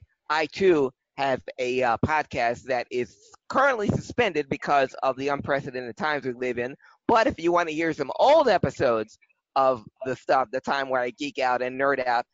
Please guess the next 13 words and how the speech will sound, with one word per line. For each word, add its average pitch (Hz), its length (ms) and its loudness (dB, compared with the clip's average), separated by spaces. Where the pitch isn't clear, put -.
go 170 100 4
to 165 60 2
Comic 185 320 -2
Book 165 200 -2
Gurus 151 680 2
on, 131 200 0
uh, 120 280 0
W 147 280 -2
M 147 180 -2
M 147 120 -2
R 151 140 4
dot 143 240 -4
com. 160 360 -2